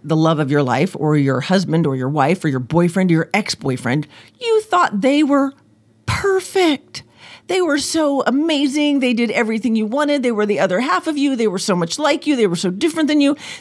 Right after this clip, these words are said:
They were everything. And then you spent time with them, and you said these words, "Tell me about yourself."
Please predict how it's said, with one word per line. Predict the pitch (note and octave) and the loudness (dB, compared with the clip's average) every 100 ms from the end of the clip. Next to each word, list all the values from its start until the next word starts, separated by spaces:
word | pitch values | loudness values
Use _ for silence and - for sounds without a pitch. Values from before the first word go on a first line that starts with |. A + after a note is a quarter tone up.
| - | -2
They | F#4 | 0
were | E4 D#4 - | 2 -2 -2
everything. | A#3+ E4 D#4+ F#4 E4 F4+ C4+ G#3+ D3 D#3+ - - - - _ - | -2 0 2 2 2 0 2 2 0 -6 -12 -20 -20 -20 _ -2
And | G#3 | 2
then | F#3+ G#3+ | 2 2
you | |
spent | A3+ F#3 - | 0 -4 -2
time | F#3+ C#3 | -2 -2
with | A#2+ | -4
them, | - - - - - - | -8 -12 -14 -20 -8 0
and | E3 | 2
you | D3+ | 2
said | - C#3 D3 | 2 0 2
these | D3 C#3 | 2 2
words, | A2+ - - - _ _ _ _ - | -2 -6 -10 -14 _ _ _ _ -2
"Tell | A4+ | 2
me | G#4 | 4
about | A#3 D#3+ | 2 0
yourself." | - - - - - | -2 -2 -4 -4 -14